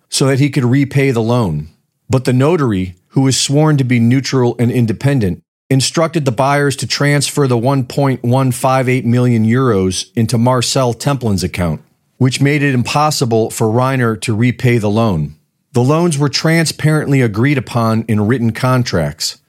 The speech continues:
There was no secrecy, and the company was aware of the loans at all times. The evidence that proves this has been officially submitted to the court, who has chosen to ignore it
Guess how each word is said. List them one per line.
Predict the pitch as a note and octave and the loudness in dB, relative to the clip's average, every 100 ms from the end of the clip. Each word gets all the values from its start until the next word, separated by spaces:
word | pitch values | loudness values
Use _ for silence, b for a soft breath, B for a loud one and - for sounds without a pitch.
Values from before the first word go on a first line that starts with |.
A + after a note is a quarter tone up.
| _ - | _ -2
There | C#3 | 0
was | C#3+ E3+ D#3+ | 2 0 0
no | E3+ | 0
secrecy, | D3 - E3+ E3 B2+ G2+ F#2 - | 0 0 0 0 -2 -2 -4 0
and | B2 | 0
the | B2 | 2
company | D#3+ D#3+ E3 C#3+ | 0 0 0 2
was | C3 B2 | 2 0
aware | A2+ C#3 C#3 | 0 0 0
of | |
the | A#2+ | -2
loans | A#2+ C3 C3 B2 A2+ | 0 0 2 0 0
at | A2+ A#2 | -2 0
all | B2 A#2+ | 0 -2
times. | - B2+ A2+ E2 D2+ - _ _ _ | -2 -2 0 -2 -6 -10 _ _ _
The | G#2 B2+ | 0 0
evidence | D#3 E3+ D#3 - | 0 0 0 0
that | C3 - | -4 -4
proves | - F3 F3+ A2+ | -2 0 0 0
this | G#2+ G#2+ - - | 0 0 -4 0
has | B2 | 0
been | A#2 C#3+ | 2 0
officially | B2 E3 D#3 C#3+ C3+ | 0 -2 0 0 0
submitted | - A#2+ C3+ C#3 - | 0 0 2 0 -2
to | G#2+ | -4
the | G#2+ | -4
court, | - D3+ F2+ - _ _ | -2 -2 -2 -8 _ _
who | - C#3 | -2 0
has | C3 | 0
chosen | - D3+ D3 C3+ | 0 0 2 0
to | B2 C3 | 2 0
ignore | A2+ A#2+ C#3 A#2 | 2 2 2 0
it | D#2+ | -4